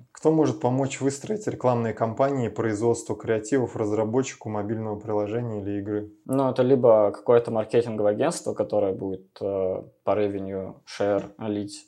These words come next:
Speaker 2: э, инсталлы, либо издатель уже непосредственно. От из-, издатель тут, я думаю, отличается от маркетингового агентства тем, что он ещё может как раз помогать с родмапом, то есть помогать нам, по сути, наш Л Т В растить, а не только заниматься C P I.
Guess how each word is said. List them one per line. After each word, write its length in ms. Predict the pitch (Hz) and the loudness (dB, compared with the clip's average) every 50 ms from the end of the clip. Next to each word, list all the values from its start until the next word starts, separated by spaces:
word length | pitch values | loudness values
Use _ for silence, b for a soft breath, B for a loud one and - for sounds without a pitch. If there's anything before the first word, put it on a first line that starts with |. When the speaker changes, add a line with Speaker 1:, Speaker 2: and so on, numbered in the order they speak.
| _ - | _ -14
Speaker 2:
э, 400 | 110 107 107 104 104 - - - | -14 -12 -12 -12 -14 -14 -12 -10
инсталлы, 460 | 98 104 - - - 98 95 95 98 | -8 -8 -6 -2 0 2 2 2 2
либо 420 | 104 113 123 127 120 110 104 101 95 | 2 2 4 6 6 6 6 4 0
издатель 460 | 107 104 101 92 92 - - - - | -2 -2 -2 -2 -4 -4 -8 -12 -12
уже 280 | - - 82 82 82 - | -12 -14 -14 -16 -16 -16
непосредственно. 840 | - - - 95 - - 95 92 90 - - - - 95 90 - 95 | -12 -10 -8 -8 -8 -8 -10 -10 -10 -12 -14 -16 -16 -14 -14 -14 -14
От 140 | 87 - - | -16 -12 -10
из-, 140 | 104 104 - - | -10 -10 -8 -8
издатель 420 | 120 110 113 123 123 120 127 110 107 | -4 0 2 2 2 2 0 -6 -6
тут, 220 | - - 110 - | -6 -6 -4 -2
я 80 | 113 104 | -2 0
думаю, 260 | 107 110 107 104 101 | 0 -2 -2 -4 -6
отличается 580 | - - 101 - - 107 101 98 - - 113 | -8 -10 -6 -2 0 0 0 0 -2 -4 -6
от 120 | 98 - - | -6 -6 -6
маркетингового 580 | 107 107 101 - 104 101 104 98 101 104 101 | -10 -10 -4 -4 -4 -2 -4 -4 -2 0 0
агентства 400 | 101 98 110 104 104 - - 113 | 0 -2 -4 -8 -8 -8 -10 -6
тем, 200 | - 120 131 165 | -4 -2 -2 -2
что 220 | 160 - - - 107 | -4 -6 -6 -4 -2
он 100 | 117 113 | -2 -4
ещё 200 | 107 - - 104 | -4 -6 -6 -4
может 260 | 104 104 107 107 - | -2 -2 -2 -4 -8
как 160 | - - - | -12 -8 -4
раз 140 | 110 104 101 | -2 -2 -2
помогать 400 | - - 101 101 104 101 104 95 | -4 -6 -10 -6 -4 -2 -2 -2
с 80 | - - | -2 -4
родмапом, 540 | 101 95 95 107 120 147 160 - 117 107 | -4 -4 -2 -2 -2 -2 -2 -4 -8 -8
то 120 | - - 95 | -8 -8 -8
есть 280 | 95 - - - b b b b b b b b b | -8 -8 -10 -16 b b b b b b b b b
помогать 360 | - 104 104 104 110 117 117 120 | -8 -4 2 4 6 6 4 4
нам, 140 | 110 104 | -2 -6
по 100 | 104 - | -6 -8
сути, 580 | 117 - 117 104 - 113 101 98 95 95 92 - - | -8 -6 -6 -6 -4 -2 -2 0 0 0 -2 -4 -6
наш 220 | 98 98 - - | -8 -8 -6 -6
Л 100 | 104 98 | -6 -8
Т 120 | - - 104 | -8 -6 -4
В 120 | 101 98 | -4 -2
растить, 420 | 95 92 - - - - - - - | -4 -4 -6 -10 -14 -14 -14 -14 -10
а 60 | - | -8
не 120 | 104 104 | -8 -4
только 280 | 92 104 101 98 - 95 | -2 -2 -2 -2 -4 -8
заниматься 400 | 98 107 101 95 95 95 - - | -8 -8 -8 -8 -8 -8 -8 -12
C 120 | - - | -14 -12
P 120 | - - 98 | -8 -6 -4
I. 160 | 95 98 | -4 -6